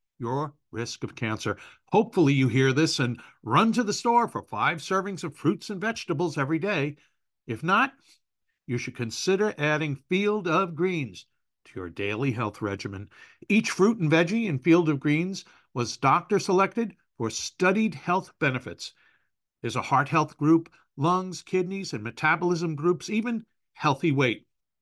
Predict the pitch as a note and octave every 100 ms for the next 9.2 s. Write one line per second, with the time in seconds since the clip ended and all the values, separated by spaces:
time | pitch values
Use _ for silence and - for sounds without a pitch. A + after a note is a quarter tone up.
0 | _ _ - C3+ F3 D3+ F#3 F#3 F3+ C#3+
1 | C#3+ B2+ C#3 G#3 A#3 B2 A2 - _ _
2 | - C3 C3 - - F3+ C3+ A2 F#2+ -
3 | B2+ - F3+ - - C3 A#2+ - _ _
4 | _ - G2+ - A#2 C3 B2+ - A2 G#2+
5 | A2+ G#2+ G#2 G2 F#2+ - - _ _ _
6 | - A2+ F3 F3 F#3 F3+ D#3 F3 G3 F3+
7 | C#3+ B2 D3+ G3+ - _ - - E3+ A3
8 | - B2 A#2 - D3 F3+ F3+ F#3+ F#3+ -
9 | A#3+